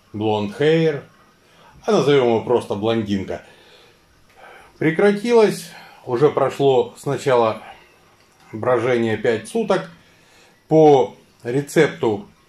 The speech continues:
первичное брожение положено чет-, четверо суток, но, учитывая, что я был в командировке, только сегодня вернулся, ну, деваться было некуда, и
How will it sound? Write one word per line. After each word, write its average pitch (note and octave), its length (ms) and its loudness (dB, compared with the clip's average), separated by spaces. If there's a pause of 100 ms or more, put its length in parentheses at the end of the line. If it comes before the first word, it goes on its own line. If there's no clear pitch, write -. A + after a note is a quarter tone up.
первичное C3+ 580 -2
брожение A#2 440 0
положено C#3 400 -4
чет-, - 360 -14
четверо G#3+ 420 0
суток, G3+ 320 -2
но, E3 340 2
учитывая, A#2+ 600 0
что A2+ 420 -4 (840)
я A#2 260 2
был A2+ 220 0
в - 40 -18
командировке, F3 680 2
только C#3 280 -2
сегодня D3 380 -2
вернулся, G#3 640 2 (340)
ну, F3 360 -8 (360)
деваться A#2 460 0
было C3 200 0
некуда, F#3 480 0 (120)
и D3+ 300 -2